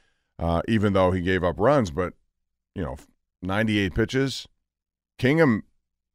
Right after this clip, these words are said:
has been a disappointment. Here's a, here's the thing about it all. None of this would have really gotten to this opener status if Brault and Kingham had done what they were supposed to do. They were guys given starts because of injury.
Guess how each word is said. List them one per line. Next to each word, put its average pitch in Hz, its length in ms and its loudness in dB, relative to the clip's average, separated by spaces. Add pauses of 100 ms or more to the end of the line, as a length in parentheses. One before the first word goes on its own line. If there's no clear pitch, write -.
(140)
has 82 160 -8
been 92 160 0
a 90 60 0
disappointment. 76 420 -4 (160)
Here's 202 180 4
a, 185 140 6
here's 175 240 6
the 139 80 4
thing 135 200 4
about 107 200 4
it 98 60 4
all. 85 240 4
None 143 220 4
of 220 80 2
this 185 180 0
would 127 160 4
have 104 80 0
really 123 220 4
gotten 113 240 2
to 95 80 -4
this 95 180 -4
opener 104 360 -2
status 98 580 0
if 156 320 2 (340)
Brault 107 320 4
and 117 120 -4
Kingham 92 360 0
had 85 100 -4
done 87 180 0
what 85 100 -2
they 95 100 0
were 98 100 0
supposed 71 340 -8
to 67 60 -14
do. 57 220 -16 (340)
They 113 220 6
were 170 160 4
guys 104 340 2
given 90 280 0
starts 110 580 2
because 90 500 -4
of 87 140 -8
injury. 95 480 -2